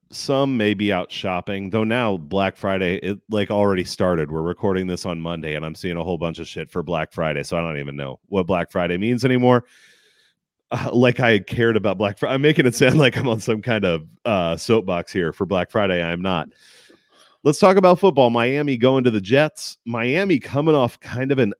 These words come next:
ugly, narrow win over the Antonio Pierce-led Las Vegas Raiders.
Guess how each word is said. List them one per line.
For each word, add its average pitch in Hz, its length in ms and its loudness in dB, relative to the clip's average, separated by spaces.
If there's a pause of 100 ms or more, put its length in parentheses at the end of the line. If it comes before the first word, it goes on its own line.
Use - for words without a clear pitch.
(140)
ugly, 202 840 2 (120)
narrow 123 680 2
win 92 720 -2 (520)
over 120 540 2
the 131 160 -2
Antonio 127 560 -2
Pierce-led 120 560 -2
Las 104 280 -2
Vegas 98 400 -4
Raiders. 82 680 -4